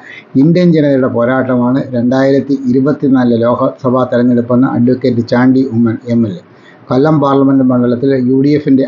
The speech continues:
ആദ്യ കുടുംബയോഗം പടപ്പക്കരയിൽ ഉദ്ഘാടനം ചെയ്യുകയായിരുന്നു അദ്ദേഹം. പേരയം പഞ്ചായത്ത് പ്രസിഡന്റ് അഡ്വ-, അഡ്വക്കേറ്റ് അനീഷ് പടപ്പക്കര അധ്യക്ഷത വഹിച്ചു. കെ പി സി സി സെക്രട്ടറി പി ജെർമിയാസ് മുഖ്യപ്രഭാഷണം നടത്തി.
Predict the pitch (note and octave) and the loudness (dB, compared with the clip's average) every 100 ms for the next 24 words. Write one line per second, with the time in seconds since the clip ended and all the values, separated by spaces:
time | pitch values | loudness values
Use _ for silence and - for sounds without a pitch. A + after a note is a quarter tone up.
0 | - A#2+ C#3 D3 D3 C3 B2+ B2+ B2+ C3 | -4 -2 0 -2 -2 -2 0 0 0 -2
1 | A#2+ A#2+ A#2+ D3 C#3 C#3 - A2+ - C#3 | -2 -2 -2 -2 0 0 -2 -6 -6 -2
2 | C3+ C3+ B2 A#2+ A#2 A2+ A2+ A2+ A2+ G#2 | 0 2 2 2 0 0 -2 0 -2 -4
3 | G#2 G#2 - - - - - C#3+ D3+ E3 | -8 -12 -16 -20 -20 -20 -6 0 2 2
4 | F3 F3 C#3 D3 C#3 B2+ B2 C3 C3+ - | 2 0 0 2 0 -2 -2 -2 -2 -2
5 | B2 C3+ D#3 - B2+ D3 C3+ C#3+ - A#2+ | -2 -2 -2 -4 -2 0 0 -2 -2 -2
6 | B2+ E3 - C3+ A#2+ A#2 B2 B2 - A#2+ | 0 0 0 -2 -2 -2 -2 -2 -4 -8
7 | A2 A#2+ A#2 A#2 G2 - - - - C#3+ | -4 -2 0 -2 -4 -14 -20 -20 -8 -2
8 | D3 E3 D#3 D#3+ B2+ C3+ C#3+ B2 C#3 C#3 | 0 2 0 -2 -2 -2 -2 -2 -2 0
9 | C#3+ C3 C3+ B2 C#3+ D3+ D3+ B2 E3 C3 | 0 2 2 2 2 0 -2 -4 -2 -2
10 | A#2+ A#2+ A#2+ B2 B2 A2 - | 0 -2 -2 -2 -2 -4 -8